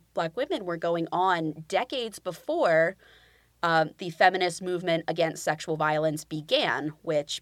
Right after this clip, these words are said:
as historians will tell us, began in the late nineteen sixties into the early nineteen seventies as an outgrowth of the women's liberation movement. All of this was going on well before that,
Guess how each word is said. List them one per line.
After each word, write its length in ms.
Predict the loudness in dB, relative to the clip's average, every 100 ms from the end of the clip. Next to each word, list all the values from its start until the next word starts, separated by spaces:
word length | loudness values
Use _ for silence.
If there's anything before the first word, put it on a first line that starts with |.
| -6
as 160 | -6
historians 480 | -6 -8 -6 -4 -4
will 80 | -8
tell 240 | -8 -4
us, 120 | -4 -4
began 480 | -8 -6 -4 -4
in 180 | -6 -6
the 80 | -6
late 240 | -6 -8
nineteen 400 | -8 -10 -8 -8
sixties 640 | -8 -8 -10 -8 -6 -8 -8
into 260 | -8 -8
the 120 | -8 -6
early 240 | -4 -4
nineteen 400 | -6 -8 -8 -8
seventies 720 | -4 -2 -2 -2 -6 -6 -8
as 180 | -6 -6
an 140 | -6 -4
outgrowth 540 | -6 -6 -6 -6 -6
of 300 | -6 -4 -6 -10 -20 -14 -6
the 80 |
women's 320 | -2 0 0 0
liberation 540 | -2 0 -2 -2 -4
movement. 400 | -6 -6 -8 -4
All 160 | 0 0
of 100 | 0
this 180 | -8 -8
was 100 | -6
going 300 | -4 -4 -4
on 360 | -2 -2 -2
well 280 | -2 0 -2
before 360 | -4 -8 -4 -4
that, 300 | -4 -6 -8